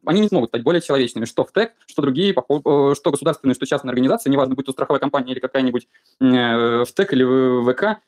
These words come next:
э, они будут либо играть роль вот такой формальности и отписки, либо это будет вот прямо вот такая вот,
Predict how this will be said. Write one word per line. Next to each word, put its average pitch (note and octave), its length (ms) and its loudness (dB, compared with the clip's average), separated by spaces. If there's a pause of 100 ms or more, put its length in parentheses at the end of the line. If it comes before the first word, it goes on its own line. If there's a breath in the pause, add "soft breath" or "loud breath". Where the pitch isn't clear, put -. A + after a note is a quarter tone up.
(120)
э, B2+ 640 2
они D3 160 2
будут F3+ 340 0
либо D3+ 580 2
играть D3 200 0
роль D3+ 140 0
вот C#3 120 -2
такой - 140 -2
формальности D#3 680 -2
и C3 60 0
отписки, C3 580 -4
либо D#3+ 200 0
это C#3 100 0
будет F3 200 0
вот D3+ 120 -2
прямо E3 200 0
вот C3+ 100 0
такая C#3+ 200 0
вот, A#2+ 100 -6